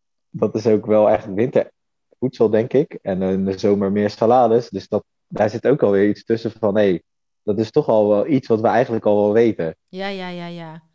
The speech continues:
Speaker 2: Ja, en
Speaker 1: Ja.
Speaker 2: waar we denk ik ook nog wel meer in mogen ontdekken. Want laatst zei iemand tegen mij, bijvoorbeeld de blauwe bessen... die worden het hele jaar aangeboden, maar het is maar een bepaald moment in het jaar dat die eigenlijk,
Speaker 1: Ja.
Speaker 2: ja,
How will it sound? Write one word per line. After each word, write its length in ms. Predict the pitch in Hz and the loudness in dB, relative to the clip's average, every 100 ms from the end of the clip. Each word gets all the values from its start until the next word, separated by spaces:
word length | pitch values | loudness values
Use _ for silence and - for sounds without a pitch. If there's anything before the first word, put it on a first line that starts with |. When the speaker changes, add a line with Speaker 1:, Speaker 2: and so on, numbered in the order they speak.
| _ _ _ | _ _ _
Speaker 2:
Ja, 260 | - 202 202 | -10 -8 -6
en 60 | 190 | -6
Speaker 1:
Ja. 60 | |
Speaker 2:
waar 180 | 202 208 | -6 -6
we 80 | 202 | -6
denk 200 | 202 202 | -12 -12
ik 80 | 208 | -14
ook 100 | 226 | -12
nog 140 | 233 | -12
wel 160 | 214 208 | -12 -10
meer 260 | 214 220 | -10 -10
in 120 | 208 | -10
mogen 420 | 208 208 202 202 - | -8 -8 -10 -16 -16
ontdekken. 420 | 190 202 220 156 | -14 -12 -14 -16
Want 160 | 165 | -18
laatst 260 | 175 202 202 | -14 -16 -16
zei 100 | - | -18
iemand 220 | 208 208 | -16 -16
tegen 260 | 202 202 196 | -16 -16 -14
mij, 100 | 196 | -14
bijvoorbeeld 280 | 190 175 160 | -14 -18 -20
de 60 | 160 185 | -16 -12
blauwe 240 | 196 190 | -10 -12
bessen... 500 | 156 190 208 208 196 _ _ _ _ | -12 -14 -12 -14 -16 _ _ _ _
die 200 | _ 196 | _ -16
worden 220 | 190 202 185 | -12 -12 -10
het 80 | 180 | -10
hele 220 | 220 208 | -8 -8
jaar 260 | 196 190 | -6 -8
aangeboden, 800 | 185 180 196 220 190 202 202 196 | -8 -10 -10 -12 -14 -12 -10 -12
maar 100 | 196 | -10
het 100 | 202 | -10
is 60 | 202 | -10
maar 140 | 202 190 | -10 -10
een 80 | |
bepaald 420 | 185 185 208 226 214 | -12 -10 -6 -6 -6
moment 400 | 196 202 214 214 | -10 -8 -10 -12
in 100 | 202 | -16
het 120 | 185 | -14
jaar 260 | 185 196 | -12 -12
dat 140 | 190 180 | -12 -16
die 120 | 180 | -16
eigenlijk, 600 | - 202 208 185 185 185 _ _ _ _ | -14 -14 -14 -14 -16 -18 _ _ _ _
Speaker 1:
Ja. 100 | 220 | -16
Speaker 2:
ja, 160 | 220 | -14